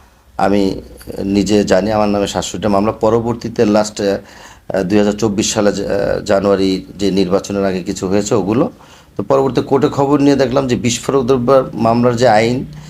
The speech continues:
সে অনুযায়ী নাকি একটা মামলা দুইটা হয়েছে। হ্যাঁ, তো এরকম হয়ে শতাধিক হবে। আর,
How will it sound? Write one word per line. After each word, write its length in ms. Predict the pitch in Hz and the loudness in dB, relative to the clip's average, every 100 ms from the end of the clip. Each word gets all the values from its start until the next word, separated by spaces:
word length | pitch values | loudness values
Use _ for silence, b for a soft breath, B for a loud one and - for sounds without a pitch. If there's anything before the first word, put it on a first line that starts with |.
| B | B
সে 160 | - 123 | 0 2
অনুযায়ী 320 | 127 123 127 | 4 4 4
নাকি 200 | 123 120 | 2 2
একটা 240 | 135 - 127 | 0 2 2
মামলা 200 | 123 110 | 2 2
দুইটা 220 | 110 90 | 0 -2
হয়েছে। 260 | 87 - - - - - - - - | -4 -10 -18 -20 -20 -20 -20 -20 -8
হ্যাঁ, 280 | 165 185 - - b b | -2 -2 -4 -12 b b
তো 60 | 110 | 0
এরকম 280 | 117 123 104 | 2 2 2
হয়ে 220 | 117 110 | 2 0
শতাধিক 460 | - 110 101 101 | -2 -2 -2 -2
হবে। 200 | 98 95 196 - b b b b b b b | -2 -4 -8 -14 b b b b b b b
আর, 260 | - 80 | -2 -2